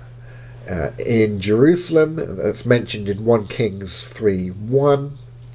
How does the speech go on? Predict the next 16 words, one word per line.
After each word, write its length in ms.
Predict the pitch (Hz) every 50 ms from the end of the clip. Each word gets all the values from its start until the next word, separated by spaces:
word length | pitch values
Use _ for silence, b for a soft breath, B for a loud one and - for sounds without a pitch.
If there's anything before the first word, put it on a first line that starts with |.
| - - - - - - -
She 160 | - - 110
says 260 | - - 104 90 85
it 200 | 95 73 64 -
appears 340 | - - - 107 101 92 -
to 120 | - 87 82
validate 680 | 85 - 110 110 113 117 110 113 107 104 104 98 -
a 80 | - 90
biblical 420 | 90 107 104 - - - - 85
passage. 800 | 82 - - 120 101 - - 123 110 104 104 - - - - B B B B B B B B B -
Uh, 140 | 98 92
this 280 | - 120 117 104 - -
tenth 340 | - - - 160 147 131 -
century 440 | - - 143 135 131 - - 135 120
B 200 | 104 120 120 117
C 180 | - - 113
walls, 400 | 104 113 120 117 110 104 95 -